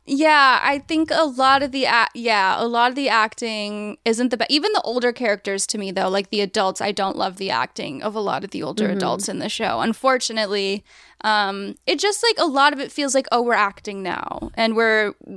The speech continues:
Speaker 1: and we're saying lines that were written for us to make something very clear."
Speaker 2: Yeah, it feels like they didn't have a lot of time with the source material, but, like,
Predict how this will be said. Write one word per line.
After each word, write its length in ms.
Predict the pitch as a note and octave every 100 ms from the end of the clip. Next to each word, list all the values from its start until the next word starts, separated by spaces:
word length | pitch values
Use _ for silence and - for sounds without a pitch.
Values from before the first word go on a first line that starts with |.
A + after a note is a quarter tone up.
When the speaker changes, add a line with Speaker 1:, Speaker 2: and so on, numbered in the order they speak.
| -
Speaker 1:
and 180 | A#3+ A3+
we're 280 | A#3+ A#3 A3+
saying 560 | - - C4 B3 A#3+
lines 340 | A3+ A3+ A3+ A3
that 120 | G3+
were 100 | G#3+
written 240 | G#3 G#3
for 180 | G3+ G#3+
us 360 | F#3+ F#3 G3+ -
to 100 | A3
make 220 | G3+ G3+
something 600 | - G3 - F3+ E3 G3+ - _ _ _ _
very 200 | G#3+ F3
clear." 120 | G#3+ A#3+
Speaker 2:
Yeah, 380 | G#3 F3+ F3 F#3
it 180 | A3
feels 200 | B3+ D#4
like 140 | D#4+ -
they 100 | D4
didn't 180 | D4 D4
have 100 | A#3+
a 40 |
lot 160 | G#3+ F#3
of 80 |
time 340 | - - F3 F3+
with 120 | F3
the 100 | F3+
source 280 | - - -
material, 360 | - - G#2
but, 160 | G3+ A#3
like, 200 | C#4